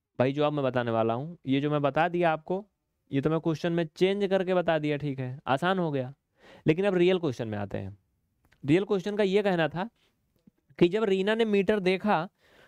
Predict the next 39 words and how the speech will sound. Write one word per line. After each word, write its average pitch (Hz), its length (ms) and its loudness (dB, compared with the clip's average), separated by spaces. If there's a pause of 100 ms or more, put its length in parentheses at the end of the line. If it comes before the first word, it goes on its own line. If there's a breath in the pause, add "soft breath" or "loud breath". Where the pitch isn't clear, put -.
(120)
तो - 80 -2
उसमें 180 380 2
already 190 640 2
जो 226 100 4
रीडिंग 190 460 0
है 196 200 4
वो 208 220 2
एक 208 220 0
सौ - 160 -2
अस्सी 208 360 -2
यूनिट 196 420 0
हो 190 280 2
चुकी 175 380 -2
थी, 160 360 0 (760)
समझ 185 200 4
रहे 220 120 4
हो? 123 160 -4 (540 soft breath)
एक 165 180 0
सौ - 180 -2
अस्सी 196 300 -2
यूनिट 190 360 2 (160)
हो 170 160 2
चुकी 127 300 -4
थी। - 220 -14 (280)
मान 143 200 0
लो 160 120 -2
आज 156 180 0
देखा 151 280 0
एक 151 160 -2
दिसंबर 139 400 -2
को 175 140 -4
तो 175 100 -2
एक 156 120 -2
सौ 160 140 0
अस्सी 151 260 -2
यूनिट 147 240 -2
हो 123 140 -2
चुकी 120 260 -4
थी। 117 220 -6